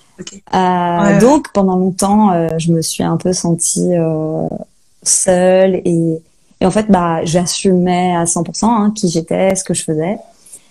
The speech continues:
Speaker 2: Euh, on m'aime. Je
Speaker 1: Tu le disais
Speaker 2: disais
Speaker 1: ouvertement, c'était pas quelque chose que tu
Speaker 2: Ouais,
Speaker 1: cachais,
Speaker 2: je disais
Speaker 1: euh.
Speaker 2: ouvertement. Un jour, j'ai décidé de stopper, de plus rien dire. Euh, je suis
Speaker 1: D'accord.
Speaker 2: partie en Australie à ce moment-là, euh, donc à l'autre bout du monde.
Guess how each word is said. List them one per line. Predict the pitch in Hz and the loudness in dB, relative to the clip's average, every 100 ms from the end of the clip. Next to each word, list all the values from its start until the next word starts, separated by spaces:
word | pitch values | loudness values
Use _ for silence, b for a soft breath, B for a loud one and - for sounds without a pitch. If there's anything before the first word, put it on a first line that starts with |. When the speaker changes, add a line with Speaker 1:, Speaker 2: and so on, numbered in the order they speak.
| B - | B -2
Speaker 2:
Euh, | 170 165 - | 2 2 2
on | 180 | 4
m'aime. | 165 165 185 185 - _ - | 4 0 -4 -6 -10 _ 0
Je | 180 | 4
Speaker 1:
Tu | |
le | 202 | 6
disais | 196 | 6
Speaker 2:
disais | 247 | 4
Speaker 1:
ouvertement, | 220 220 247 262 | 4 2 2 2
c'était | 269 202 214 | 2 0 -2
pas | 214 | 0
quelque | 214 202 | -2 0
chose | 214 233 233 | 0 0 -2
que | - 220 | -8 -4
tu | 202 | 0
Speaker 2:
Ouais, | 190 208 | 0 0
Speaker 1:
cachais, | 180 190 | 0 2
Speaker 2:
je | |
disais | 190 185 | 4 2
Speaker 1:
euh. | |
Speaker 2:
ouvertement. | 175 175 175 165 - B B B B | 0 -2 -4 -4 -8 B B B B
Un | 190 | 2
jour, | 170 220 | 4 4
j'ai | 220 | 4
décidé | 180 175 175 185 | 2 2 2 2
de | 175 170 160 160 156 156 160 160 - | 2 2 0 -4 -8 -14 -18 -16 -8
stopper, | - 175 165 - _ _ _ _ _ _ _ _ _ _ _ _ _ _ _ _ | -4 -2 -2 -4 _ _ _ _ _ _ _ _ _ _ _ _ _ _ _ _
de | 180 180 170 | 0 2 2
plus | 170 190 | 0 -2
rien | 175 160 | -2 -2
dire. | 156 - _ _ B B B B B - | -2 -6 _ _ B B B B B -2
Euh, | 180 175 170 165 165 160 160 - - - | 0 2 0 0 -2 -4 -4 -6 -8 -8
je | - | -6
suis | 185 | -4
Speaker 1:
D'accord. | 175 | -4
Speaker 2:
partie | - - 214 208 - | -4 0 2 2 2
en | 180 170 | -2 0
Australie | 170 - 175 190 | -2 -2 2 2
à | |
ce | 190 170 | 0 -4
moment-là, | 156 156 180 185 160 | -6 -4 -2 -2 -4
euh, | |
donc | 160 160 | -6 -4
à | 160 | -2
l'autre | 175 | 0
bout | 165 | 0
du | 156 151 | -2 -6
monde. | 165 | -10